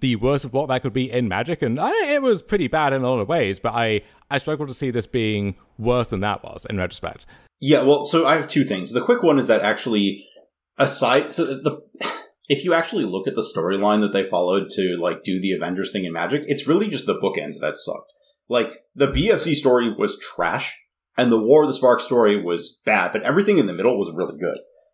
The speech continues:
Speaker 2: Um, but I have a question for you, going back to you mentioning the Akroan horse. Do you have the same problem with the Akroan war, or is it just the horse?
Speaker 1: Uh, the, the horse is the one that I, I guess I,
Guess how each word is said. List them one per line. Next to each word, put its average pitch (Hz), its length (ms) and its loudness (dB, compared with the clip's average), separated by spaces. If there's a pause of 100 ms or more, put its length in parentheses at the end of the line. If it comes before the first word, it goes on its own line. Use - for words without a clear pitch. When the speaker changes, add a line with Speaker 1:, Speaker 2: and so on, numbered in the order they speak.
(120)
Speaker 2:
Um, 107 380 4
but 131 100 4
I 135 100 6
have 180 100 4
a 180 60 -4
question 110 640 0
for 101 100 -2
you, 98 340 0
going 95 260 0
back 92 300 0
to - 80 -6
you 98 180 0
mentioning 113 380 0
the 95 160 0
Akroan 101 340 0
horse. 95 340 -2 (360)
Do 151 120 -2
you 208 120 4
have 196 260 0
the 208 80 2
same 120 320 -2
problem 120 340 0
with 101 120 -4
the 104 180 0
Akroan 107 420 0
war, 98 460 -2 (180)
or 123 120 4
is 123 80 0
it 110 100 -2
just - 300 0
the - 80 -4
horse? - 480 -14 (360)
Speaker 1:
Uh, 339 440 -2 (1300)
the, 165 200 -2
the 185 140 4
horse 247 240 2
is 277 120 0
the 196 60 0
one 156 220 2
that 131 260 2 (160)
I, 131 180 0
I 135 60 2
guess 127 300 0 (500)
I, 143 100 -2